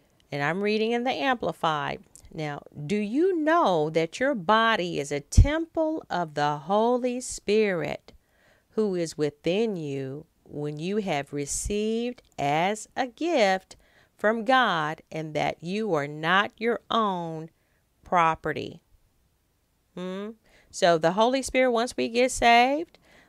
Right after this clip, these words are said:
look, we've got the Holy Ghost. It's a gift from God. And guess what? We are not our own. We belong to him.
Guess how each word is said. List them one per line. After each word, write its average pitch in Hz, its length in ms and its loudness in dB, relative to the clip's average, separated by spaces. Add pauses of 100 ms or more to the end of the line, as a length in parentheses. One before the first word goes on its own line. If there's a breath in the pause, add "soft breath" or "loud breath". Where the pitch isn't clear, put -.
(120)
look, 151 280 -2
we've 220 200 -2
got 226 280 2
the 226 100 2
Holy 226 300 0
Ghost. 220 360 2
It's 139 180 -4
a 139 60 -4
gift 190 280 -2
from 226 180 -4
God. 220 420 2 (420 loud breath)
And 127 240 -8
guess 180 420 -2
what? 190 680 -2 (340)
We 202 580 -2
are 151 180 -2
not 156 340 0
our 170 260 0
own. 151 380 -8
We 190 160 -6
belong 165 580 -4
to 190 100 -18
him. 156 520 -10